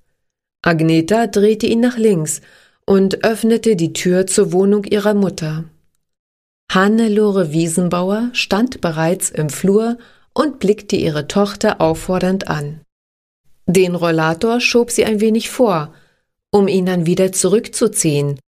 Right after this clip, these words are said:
Ein sicheres Zeichen dafür, dass ihre Mutter langsam ungeduldig wurde,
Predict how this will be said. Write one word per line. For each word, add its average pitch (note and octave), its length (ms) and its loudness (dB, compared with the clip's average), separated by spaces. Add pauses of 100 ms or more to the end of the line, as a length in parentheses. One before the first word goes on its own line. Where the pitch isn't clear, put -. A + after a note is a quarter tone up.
(300)
Ein G3+ 440 0
sicheres G#3+ 600 0
Zeichen G#3 460 0
dafür, G#3 580 0 (460)
dass A#3 240 0
ihre A3 260 2
Mutter G#3 300 2
langsam G3 560 0
ungeduldig E3 720 0
wurde, D#3+ 400 -4